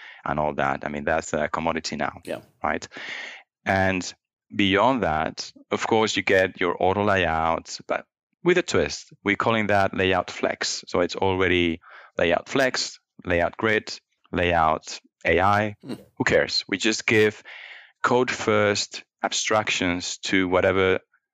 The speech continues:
Speaker 1: layout design is there. So designers are happy to just inject their behavioral rules, knowing that that is already valid code. And that, of course, opens up a ton of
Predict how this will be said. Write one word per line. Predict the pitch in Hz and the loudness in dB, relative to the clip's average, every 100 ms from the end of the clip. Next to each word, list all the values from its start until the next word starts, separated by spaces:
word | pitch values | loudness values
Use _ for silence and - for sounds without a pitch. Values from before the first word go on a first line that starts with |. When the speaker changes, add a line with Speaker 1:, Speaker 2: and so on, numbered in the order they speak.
| _ | _
Speaker 1:
layout | - 101 104 92 82 | -4 0 2 2 0
design | 87 85 76 73 73 _ | 0 0 0 -2 -6 _
is | - 73 | -6 -4
there. | - - - - _ - | -4 -6 -6 -18 _ -8
So | - 90 87 90 | -2 2 2 0
designers | 98 90 87 90 90 | 0 0 2 0 0
are | 82 82 | 0 -2
happy | - 92 - 95 | -2 -4 -2 -2
to | - 85 | -2 -4
just | 82 78 - - - - - - - _ _ _ - | -4 -4 -8 -12 -20 -20 -20 -20 -20 _ _ _ -2
inject | 107 104 104 110 | 2 4 2 2
their | 98 92 | 0 0
behavioral | 92 90 95 98 101 101 | 0 0 0 2 0 0
rules, | 104 120 160 - - - - | 0 0 -2 -6 -10 -12 -4
knowing | 98 101 101 | 0 2 2
that | 98 90 - | 2 2 4
that | 98 | 4
is | 95 | 4
already | 95 87 87 85 82 78 | 2 2 2 4 2 0
valid | - 85 80 | 0 0 0
code. | - 76 69 - | -2 -2 -4 -6
And | 82 | 0
that, | 87 85 - | 2 2 0
of | - - | -10 -4
course, | 87 85 - | -2 -2 -2
opens | 87 87 - | -4 -2 0
up | 80 - | -2 -2
a | - | -4
ton | |
of | 85 | -4